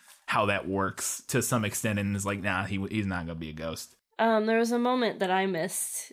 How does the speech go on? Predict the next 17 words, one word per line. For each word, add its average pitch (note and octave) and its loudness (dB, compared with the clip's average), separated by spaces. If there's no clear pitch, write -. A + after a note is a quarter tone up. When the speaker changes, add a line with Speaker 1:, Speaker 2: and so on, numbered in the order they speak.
Speaker 2:
in G3+ -2
the F3+ -2
movie F3 -2
that's E3+ -8
in F3 -4
the E3+ -4
book E3 -6
of E3 -2
those F#3 2
core F3 0
six - -4
who G3 0
went F#3 -2
to G3+ -4
the E3 -4
ministry. D#3+ -6
Speaker 1:
Yeah. F#2+ 0